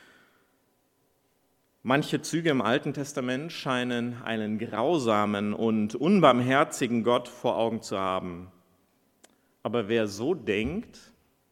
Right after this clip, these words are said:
der kennt nicht den Gott der Bibel. Dieser stellt sich nämlich höchstpersönlich uns Menschen vor. In zweiter Mose vierunddreißig, Vers sechs bis sieben begegnet uns ein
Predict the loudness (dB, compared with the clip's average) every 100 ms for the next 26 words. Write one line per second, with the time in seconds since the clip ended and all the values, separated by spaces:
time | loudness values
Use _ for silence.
0 | _ _ -20 -10 -4 -4 -4 -4 -4 -6
1 | -12 -16 -8 -4 -4 -6 -16 -20 -10 -8
2 | -4 -4 -4 -6 -14 -8 -6 -6 -4 -4
3 | -6 -10 -20 _ _ _ _ _ _ _
4 | _ _ _ -6 -2 -2 -2 -2 2 2
5 | 0 -4 -2 -2 -2 -6 -16 -4 2 2
6 | 0 -6 -2 0 2 2 -2 -4 -8 -20
7 | _ _ _ _ _ _ _ _ _ -6
8 | -6 -2 -2 -2 -4 -8 -10 -10 -10 -12
9 | -16 _ _ _ _ _ -20 -20 _ _
10 | _ _ -6 -2 4 4 6 2 0 -2
11 | 0 2 2 4 4 2 -4 -2 0 0
12 | -2 -4 -4 -2 -4 -2 -2 -4 -6 -12
13 | -20 -20 -20 -20 _ _ _ _ _ _
14 | _ -2 0 -2 -4 -4 -4 -4 -6 -4
15 | -2 0 -2 -4 -8